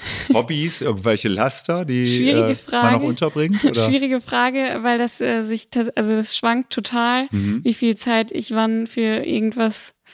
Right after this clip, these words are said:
Speaker 1: Privates habe. Ähm, also zum Beispiel in der Ausbildung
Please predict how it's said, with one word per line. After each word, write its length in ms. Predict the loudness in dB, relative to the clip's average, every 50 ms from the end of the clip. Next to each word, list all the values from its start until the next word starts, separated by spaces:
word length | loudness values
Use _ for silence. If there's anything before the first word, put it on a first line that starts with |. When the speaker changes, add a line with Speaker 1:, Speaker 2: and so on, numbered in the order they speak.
| -20 _ _ _ _ -4
Speaker 1:
Privates 580 | -2 0 2 2 2 0 0 0 -2 -4 -2 0
habe. 420 | 0 2 2 0 0 -2 -4 -6 _ -14 -20 -20 -20 -20 -20 -20 _ -2
Ähm, 340 | 0 0 2 0 0 -2 0
also 220 | 0 0 0 0
zum 240 | -2 -2 0 0 2
Beispiel 640 | 2 2 0 0 -2 -4 -2 -2 0 2 2 0 0 0
in 140 | -2 -2 0
der 200 | 2 2 0 0
Ausbildung 800 | 0 0 -2 -2 -4 _ 0 0 2 2 2 0 0 0 -2 -4